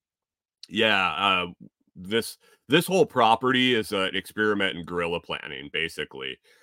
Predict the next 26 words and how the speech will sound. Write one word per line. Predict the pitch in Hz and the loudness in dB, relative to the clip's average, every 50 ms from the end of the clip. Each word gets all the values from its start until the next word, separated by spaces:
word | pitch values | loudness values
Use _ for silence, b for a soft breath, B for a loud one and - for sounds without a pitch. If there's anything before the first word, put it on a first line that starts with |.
| b b b b - | b b b b 0
Um, | 90 90 90 87 87 85 85 82 80 76 76 - _ _ _ _ - | 2 4 4 4 4 2 0 -2 -2 -4 -8 -14 _ _ _ _ -8
uh, | - 87 - - - 90 80 92 | -6 -6 -6 -8 -12 -14 -8 -4
it's | - 113 110 - | -4 -4 -2 -2
not | 113 113 110 104 104 98 | 2 4 6 6 6 4
getting | - 107 104 98 101 98 | 4 0 0 0 0 0
a | 95 92 | 0 0
lot | 92 90 87 87 85 | 0 2 2 0 0
of | 85 | -2
love. | 85 82 90 90 92 92 92 92 92 85 78 - _ - | -4 -4 -2 -2 -2 -2 -2 -2 -4 -6 -8 -18 _ -6
Things | - 107 104 104 92 101 | -2 -2 0 0 0 -2
aren't | 95 87 82 | -2 -2 -2
getting | 95 95 92 87 87 | -2 -2 -2 -2 -2
love | 85 87 92 95 95 85 78 | -2 0 0 0 0 -2 -2
when | 90 90 87 87 | -4 -4 -2 -2
they | 85 82 82 82 80 78 | -2 0 0 0 0 0
are | 78 78 76 | 0 -2 -2
going | 71 - 92 90 85 82 78 | -2 -2 -2 0 0 -2 -2
in. | - 82 87 90 90 90 90 | 0 0 0 2 0 0 -2
They're | 85 82 | -4 -4
not | 78 82 85 85 - | -2 0 0 0 -2
being | - 85 85 82 76 | -4 -4 -4 -4 -4
babied. | - 87 85 87 87 82 87 85 82 | -2 0 0 0 0 -2 -2 -4 -4
They're | - 80 | -4 -2
not | 78 80 82 - | -2 -2 -2 -2
being | 85 80 76 73 78 | -2 -6 -6 -6 -6
watered. | 78 82 82 85 87 87 87 87 82 | -4 -2 -2 0 0 0 -2 -2 -4